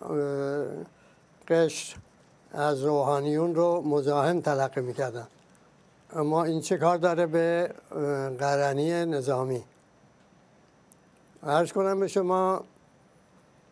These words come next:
در اون زمان اون چه شنیده می‌شد،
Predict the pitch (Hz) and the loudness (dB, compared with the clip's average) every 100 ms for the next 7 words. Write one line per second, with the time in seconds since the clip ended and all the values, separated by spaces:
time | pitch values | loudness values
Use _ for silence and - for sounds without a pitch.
0 | - 175 135 170 185 196 208 175 156 160 | -16 -10 2 2 2 2 2 2 2 4
1 | 160 170 170 180 - _ - 165 180 143 | 2 2 0 -6 -16 _ -2 0 0 0
2 | 160 147 143 - _ - - _ _ - | -2 0 -4 -10 _ -20 -20 _ _ -6
3 | 143 135 - 156 156 151 147 151 143 147 | -2 -2 -2 2 4 4 2 2 2 0
4 | 143 180 185 196 170 | 0 2 4 2 -2